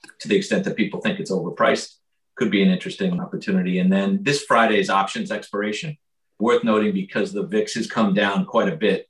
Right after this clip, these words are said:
almost halved from where we were last options expiration. So I think there's a resetting of risk here this Friday. And so I think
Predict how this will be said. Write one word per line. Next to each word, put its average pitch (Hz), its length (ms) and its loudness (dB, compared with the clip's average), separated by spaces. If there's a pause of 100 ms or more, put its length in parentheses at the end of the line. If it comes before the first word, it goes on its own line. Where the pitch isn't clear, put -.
(120)
almost - 260 -2
halved 95 460 2
from 95 280 -2
where 95 160 2
we 95 120 2
were 92 340 -2 (300)
last 98 440 0
options 85 380 -12
expiration. 82 580 -6
So 95 120 -4
I 87 40 2
think 110 220 0
there's 95 160 2
a 90 80 -2
resetting 110 560 4
of 95 340 2 (200)
risk 101 320 2
here - 300 -6 (200)
this - 180 0
Friday. 85 380 2
And 82 140 -4
so 92 520 -2 (160)
I - 80 -4
think - 380 0